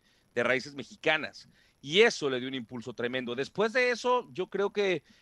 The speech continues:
eh, The Ultimate Fighter Latinoamérica, la primera temporada fue decisiva y ahí fue donde se empezó a conseguir, eh,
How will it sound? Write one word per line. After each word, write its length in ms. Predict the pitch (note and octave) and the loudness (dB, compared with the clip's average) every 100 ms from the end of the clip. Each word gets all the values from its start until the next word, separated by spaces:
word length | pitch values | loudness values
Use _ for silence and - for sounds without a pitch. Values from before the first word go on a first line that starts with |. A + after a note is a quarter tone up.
| _ - | _ -4
eh, 120 | B2+ | 0
The 100 | C3+ | 2
Ultimate 300 | E3 F#3+ C#3 | 0 -2 0
Fighter 200 | D#3 D#3+ | 0 0
Latinoamérica, 680 | D3 B2 C3 D3+ B2 - - | -2 -2 0 0 0 -4 -6
la 80 | A#2 | -10
primera 260 | A#2 C#3+ D#3+ | -6 -4 -4
temporada 440 | C3 G#2+ C3 C3 | -6 -4 -2 -2
fue 220 | - C#3+ | 0 0
decisiva 720 | C3 A#2 A2+ - D3 D3 G#3+ - _ _ _ | 0 -4 -10 -8 -2 2 2 -2 _ _ _
y 80 | A#2+ | 4
ahí 160 | C3+ | 4
fue 120 | D3 D#3+ | 2 -2
donde 220 | D3+ B2+ | -4 -6
se 100 | C3+ | -6
empezó 300 | G#2+ A2 C3+ | -8 -4 -4
a 80 | - | -4
conseguir, 640 | C#3 - A#2 C3+ D3+ C#3+ _ _ _ _ | -8 -6 -4 2 2 0 _ _ _ _
eh, 560 | B2 A#2+ A2+ A2+ A2 | -2 0 2 0 -4